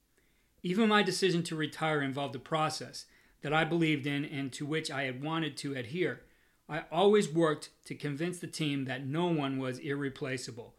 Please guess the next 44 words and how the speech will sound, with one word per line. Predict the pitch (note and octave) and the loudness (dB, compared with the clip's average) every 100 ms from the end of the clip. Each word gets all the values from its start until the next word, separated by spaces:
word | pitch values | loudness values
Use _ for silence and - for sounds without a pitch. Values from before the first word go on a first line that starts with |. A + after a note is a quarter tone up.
| _ _ _ _ - | _ _ _ _ -14
If | A#2+ | -10
a | C3+ | -6
player | - F#3 G3 | 4 8 10
was | F#3+ | 8
injured, | E3 D3 D3 C#3 - _ _ C#3+ | 6 2 -2 -4 -10 _ _ -10
or | |
a | C3 | -8
veteran | A2+ D#3+ F3 E3+ | 2 4 6 6
was | E3 D3+ | 4 2
replaced, | D3+ - C#3+ B2+ A#2+ - _ _ | 0 -2 -4 -6 -8 -14 _ _
the | C#3+ C#3+ | -6 -2
expectations | D3+ D#3 - E3 - C#3+ C3+ - C3+ A#2+ | -2 -2 -2 -2 -2 -4 -2 -4 -6 -6
needed | C3+ D3+ F3+ F3 F3 | -2 2 2 2 0
to | E3 | 0
remain | D#3+ D#3 D#3 | 0 0 0
the | D3 | -2
same, | - F3 D#3+ D3+ | 0 2 2 0
and | D3 | -2
the | |
structure | B2+ - D#3+ D#3+ - | -4 -2 0 0 0
and | E3+ | 0
the | F3 | 0
process | F3 C#3 C3+ - C3 - | -2 -4 -4 -4 -8 -8
we | C3+ | -6
had | C3 B2 C3 | -6 -6 -2
worked | D#3+ D#3+ | -2 -2
so | - E3+ F3 | -4 -4 0
hard | D#3+ D#3 D3+ - - _ - | 2 2 0 -4 -20 _ -4
to | D3+ | 0
develop | E3+ D3 D3 B2 - _ _ _ | 2 4 4 2 -8 _ _ _
would | C#3 B2+ | -14 -4
carry | D#3+ E3+ E3 | 2 4 4
us | D#3 | 0
through | - D3+ C#3+ | -2 -2 0
whatever | C3 C#3+ D3+ D3 D#3 | -2 -4 -4 -2 -2
changes | D3+ D#3 D3 C#3 B2 | -2 -2 -2 -4 -8
occurred. | - D#3+ C3+ A#2+ - _ _ _ _ | -4 -2 -2 -4 -12 _ _ _ _
My | C#3 C3 | -8 -2
whole | D3+ F3+ | 2 2
philosophy | F3+ E3+ D#3+ D3+ D#3 C3 D3 | 4 6 6 4 -2 -4 -4
of | A#2 | -4
coaching | - D#3+ D#3 C#3 C3+ | -2 -2 0 -4 -4
encompassed | C#3+ C3+ - E3+ D#3+ - | -6 -6 -2 -2 -2 -6
this, | B2 A#2 - | -8 -8 -12